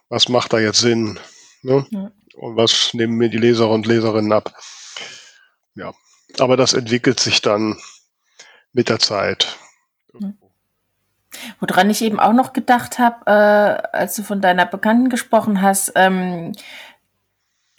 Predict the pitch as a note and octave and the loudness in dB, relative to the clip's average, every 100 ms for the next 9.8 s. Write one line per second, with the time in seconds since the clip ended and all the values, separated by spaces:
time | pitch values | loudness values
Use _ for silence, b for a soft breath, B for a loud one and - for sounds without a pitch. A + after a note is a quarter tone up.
0 | _ _ _ _ - F#3 G3+ G3+ G3 F#3+ | _ _ _ _ -12 -2 2 2 4 2
1 | F3+ F#3+ - - - - _ _ G#3 C4 | 2 0 -4 -18 -20 -20 _ _ -6 0
2 | B3 G#3+ G#3 A3 A3 F#3+ G3 B3 - G#3+ | 2 4 4 2 0 -4 -2 -2 0 -2
3 | A3+ A3 E3+ - _ - G#3 G3+ F#3 - | -2 -2 -4 -8 _ -2 0 2 2 0
4 | - A3+ G#3 G#3 G3 D4 D4 - - G#3 | 0 0 0 -4 -2 -2 -2 -8 0 2
5 | G3 - G3+ C4+ D4 F#3+ F3+ F3 G3+ F3+ | 2 2 2 4 2 2 2 2 2 4
6 | F3+ - F3+ E3+ D3+ E3+ - F#3+ F#3 - | 4 2 0 0 -2 -6 -4 -4 -4 -6
7 | - E3+ E3+ C#3 - _ _ _ - F#3 | -4 -2 -4 -6 -16 _ _ _ -4 2
8 | F3+ F#3 F#3 F3+ E3 F#3 F3 E3+ F#3 E3+ | 2 2 -2 -2 -2 -2 0 0 2 2
9 | E3 F#3 G#3+ - G3 G3 - | 4 2 2 -2 -2 0 -4